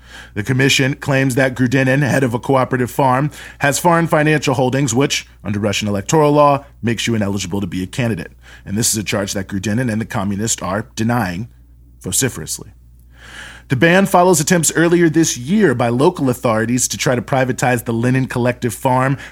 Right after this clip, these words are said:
that Grudinin heads up and other harassment that has been seen of various communist forces, who are the largest opposition bloc, by the way, in the parliament, the Duma. In February, for instance, in the Karelia region, communists were targeted for organizing events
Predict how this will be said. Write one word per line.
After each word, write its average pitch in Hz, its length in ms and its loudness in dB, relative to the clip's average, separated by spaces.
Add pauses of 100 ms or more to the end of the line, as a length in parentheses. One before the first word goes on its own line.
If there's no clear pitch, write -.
that 123 200 0
Grudinin 120 400 0
heads 110 320 -2
up 131 220 0 (180)
and 127 180 -4
other 147 260 2
harassment 113 580 -2
that 110 160 -2
has 107 180 -2
been 113 380 -2
seen 127 420 0 (220)
of 113 140 -2
various 110 360 -2
communist 107 440 -2
forces, 123 500 0 (240)
who 135 160 4
are 123 60 2
the 117 100 -2
largest 120 320 0
opposition 113 480 -2
bloc, 101 240 -4
by 98 100 -4
the 92 80 -6
way, 104 220 -2
in 110 180 -2
the 98 60 -2
parliament, 131 440 0
the 110 60 -6
Duma. 143 400 2 (840)
In 127 80 0
February, 139 460 4
for 127 140 -2
instance, 131 460 -2
in 123 100 0
the 120 80 0
Karelia 131 520 2
region, 131 360 2
communists 127 440 0
were 123 100 -2
targeted 120 440 -2
for 117 100 -2
organizing 117 480 -2
events 113 380 -2